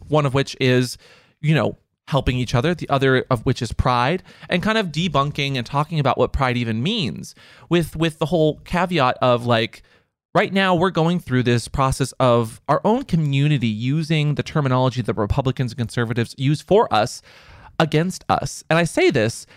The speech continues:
having just had a, a morning where this very popular gay YouTuber got, like, fully demonetized. Another YouTuber got an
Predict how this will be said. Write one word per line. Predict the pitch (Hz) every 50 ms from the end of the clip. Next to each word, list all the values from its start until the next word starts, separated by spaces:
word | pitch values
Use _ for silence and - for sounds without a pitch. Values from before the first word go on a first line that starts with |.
| _ _
having | - - 190 170 180 165
just | 151 196 214 208 - - _ -
had | 165 - 196 180
a, | 165 147 139 - - 139
a |
morning | 139 139 143 165 196 202 156 117 110 117 117 120 - - - - -
where | 139 147 147 139 135 135 135 135 131 131 123 - _ _ _
this | - 156 160 -
very | - 147 160 160 156
popular | - - 156 143 - - 151 135 135 131 123 123
gay | 117 110 - 135 131 127
YouTuber | 120 127 117 - - 135 117 107 120 110
got, | 127 120 107 - -
like, | 110 113 -
fully | - - 120 110
demonetized. | 107 120 117 113 131 160 175 170 160 - 180 170 165 160 160 160 160 147 -
Another | 123 127 120 123 120
YouTuber | 113 123 117 - - 131 110 123 120 117 110 - - - - - -
got | - 139 127 - -
an | 123 110